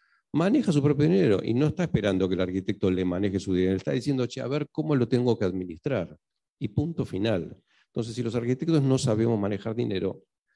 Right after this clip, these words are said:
difícilmente tampoco sa-, man-, dinero en los clientes, difícilmente sepamos manejar el nuestro. Entonces, honorarios por porcentaje, señores, señoras,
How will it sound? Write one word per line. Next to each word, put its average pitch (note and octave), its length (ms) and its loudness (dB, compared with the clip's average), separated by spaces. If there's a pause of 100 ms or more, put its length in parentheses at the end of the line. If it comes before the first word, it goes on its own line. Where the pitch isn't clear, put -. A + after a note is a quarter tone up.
(160)
difícilmente B2+ 560 -4
tampoco G#2+ 360 0
sa-, G2 200 -2
man-, G2+ 460 0
dinero A#2 260 4
en A#2+ 60 4
los G#2+ 140 2
clientes, G#2 520 2 (400)
difícilmente B2 540 2
sepamos G2 400 0
manejar F2 320 -4
el F2 140 -2
nuestro. D2+ 640 -6 (1300)
Entonces, G2+ 480 0 (340)
honorarios C3 360 2
por G#2+ 160 2
porcentaje, G#2 720 0
señores, B2+ 760 -2 (100)
señoras, G#2+ 800 -4